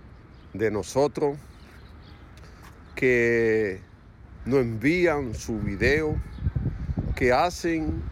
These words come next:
que usted pase un momento alegre a través de las ocurrencias que hacen en los videos, pero que también nos ayudan a mantenernos informados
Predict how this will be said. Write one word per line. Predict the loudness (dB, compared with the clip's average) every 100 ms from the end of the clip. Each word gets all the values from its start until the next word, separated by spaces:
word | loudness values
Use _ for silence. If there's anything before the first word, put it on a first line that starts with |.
| -4
que | -2
usted | 0 0 2 0
pase | 2 0 0 0
un | 0 2
momento | 0 2 0 0 0 0
alegre | 2 2 2 0 -2 -4 -8 -10 -8 -10 -10 -14 -4
a | -2
través | -2 0 0 0 0 0 0 -4 -14 -2
de | 0
las | 2 0
ocurrencias | -6 -6 -2 2 2 0 0 0 0 -2 -10 -16 -16 -16 -16 -16 -16 -16 -10
que | 0 4
hacen | 4 2 0 -2 -2 -6 -10 -16 -14 -14 -12 -4
en | -2
los | 0 -2
videos, | 0 2 4 2 -2 -12 -14 -14 -14 -14 -14 -14 -14 -14 -14 -2
pero | 2 2 2
que | 2
también | 2 0 2 2 2 2
nos | 2
ayudan | 2 2 2 4 2 0 -8 -10 -10 -12 -14 -2
a | 0
mantenernos | 2 -2 0 0 2 2 0 -2
informados | -2 -2 -2 0 2 2 2 0 -4